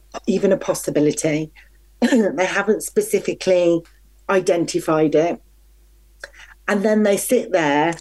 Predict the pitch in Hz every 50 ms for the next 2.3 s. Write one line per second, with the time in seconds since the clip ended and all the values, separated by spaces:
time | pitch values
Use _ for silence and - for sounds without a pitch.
0 | - _ _ _ _ _ _ _ _ _ _ _ _ _ _ _ _ _ _ _
1 | _ _ _ _ _ - 196 202 202 226 208 - - 165 156 151 151 - 156 143
2 | 135 143 160 165 160